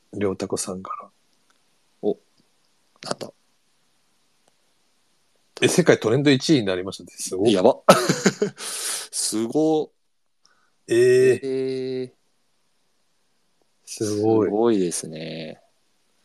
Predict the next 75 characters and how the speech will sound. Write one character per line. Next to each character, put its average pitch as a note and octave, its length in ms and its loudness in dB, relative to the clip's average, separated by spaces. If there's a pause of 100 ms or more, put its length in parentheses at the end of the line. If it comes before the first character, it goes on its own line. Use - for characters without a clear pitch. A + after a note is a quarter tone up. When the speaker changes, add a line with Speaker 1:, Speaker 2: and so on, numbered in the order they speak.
(340)
Speaker 1:
世 - 200 -12
界 C#3 240 4
ト G2 120 -2
レ G2 80 0
ン C#3+ 80 -2
ド C3+ 60 4
一 - 160 2
位 - 40 4
っ - 20 2
て - 100 -6
い - 20 -6
か - 180 -4
つ - 140 -4
い G#2+ 80 2
で F2+ 80 -8
す G#2 160 -2
ね。 F2+ 120 -8 (840)
Speaker 2:
へ F#2+ 40 -8
ー。 G#2+ 720 -6 (300)
Speaker 1:
あ、 - 180 4 (180)
城 D3+ 360 2
も E3 180 0
海 E3+ 360 -2
外 E3 220 -2
ク - 140 -8
リ D#3+ 80 -2
エ D#3+ 40 0
イ D3 60 -4
タ C#3+ 220 -6
ー C3 40 -10
か D3 100 -8
ら D3 80 -4
買 G2+ 200 -12
い A2 60 -10
ま G#2 140 -6
し - 100 -10
た F2+ 120 -10
っ - 20 -14
て。 - 260 -20 (220)
Speaker 2:
あ C#3 360 -6
ー、 - 20 -10
じ - 100 -4
ゃ - 20 -2
あ - 20 -8
ク - 100 -4
リ E3 80 4
エ F3+ 40 6
イ F3 60 0
タ F3+ 160 4
ー - 20 -2
さ F3+ 200 0
ん F3 200 -6 (220)
が D3 140 4
ま C3+ 100 6
た D3 100 2
別 B2+ 280 2
に G3+ 100 4
い G3 80 -4
て、 A3 160 2
そ - 140 -4
の F#3+ 100 -4
方 G3+ 220 -4
か - 100 -4
ら - 260 4 (220)
購 - 180 -4
入 G3 160 2
し F#3 80 -4
た D#3 140 0
っ - 80 -16 (100)
て - 80 -12
こ - 80 -8
と - 80 -14
で - 80 -12
す - 140 -14
ね。 C#3+ 260 -10